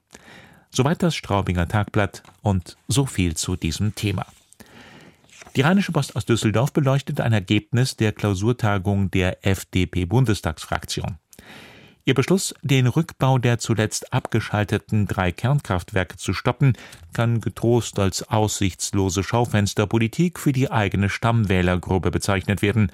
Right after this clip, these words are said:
und als maximale Provokation von S P D und Grünen. Gleiches gilt für den Beschluss,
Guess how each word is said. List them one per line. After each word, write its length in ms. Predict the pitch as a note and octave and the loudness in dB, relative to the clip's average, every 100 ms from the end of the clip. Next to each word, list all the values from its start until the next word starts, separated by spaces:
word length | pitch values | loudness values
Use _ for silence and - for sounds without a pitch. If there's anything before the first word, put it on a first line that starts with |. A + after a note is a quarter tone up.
| - - _ _ | -6 -20 _ _
und 360 | B2 A#2+ - - | 0 0 -4 -6
als 280 | - F#2+ - | -2 -2 0
maximale 720 | G2+ G#2 - G2+ F#2 F#2 G2 G#2 | 0 0 -2 0 2 2 2 0
Provokation 920 | - G#2 G#2 G#2+ G2+ - G2 F2 F2 | 0 0 0 -2 -2 0 2 2 0
von 280 | - F2+ F2+ | 0 -2 -2
S 200 | F#2 - | -4 -4
P 140 | - E2+ | -4 -2
D 240 | F2+ E2+ | 0 2
und 180 | G2+ C3 | 2 0
Grünen. 460 | D#2+ E2 F2 - - _ - - - - | -2 -2 -2 -6 -8 _ -20 -18 -18 -4
Gleiches 540 | B2+ B2 A2+ E3 - - | 0 2 2 -2 -2 -2
gilt 260 | A2+ G#2 | 0 0
für 240 | - G#2+ G2+ | 0 0 2
den 180 | G2+ F#2+ | 2 2
Beschluss, 360 | G#2 C#3 - | 2 2 0